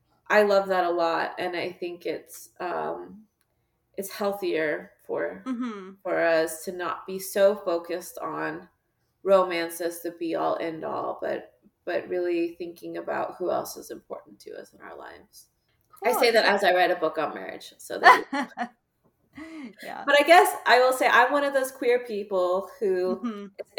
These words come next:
Speaker 1: interested in marriage because it seems so foreign to me. I actually, um, am finishing up articles or edits on an article right now.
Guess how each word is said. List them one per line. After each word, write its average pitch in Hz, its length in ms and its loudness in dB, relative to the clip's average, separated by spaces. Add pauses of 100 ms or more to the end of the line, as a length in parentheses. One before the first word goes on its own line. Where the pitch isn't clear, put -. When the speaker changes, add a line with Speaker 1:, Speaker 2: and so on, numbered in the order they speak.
(120)
Speaker 1:
interested 240 440 -2
in 202 180 -2
marriage 175 380 -4
because 185 320 -6
it - 100 -10
seems 180 300 -12
so 180 100 -4
foreign 160 580 -6
to - 140 -20
me. 104 180 -10
I 160 100 0
actually, 196 580 0
um, 175 240 -2
am 196 80 -6
finishing 262 480 -8
up 208 140 -4
articles 185 800 -4
or 202 100 4
edits 196 340 2
on 196 140 -4
an 190 80 -8
article 175 480 -4
right 180 220 -4
now. 170 420 -6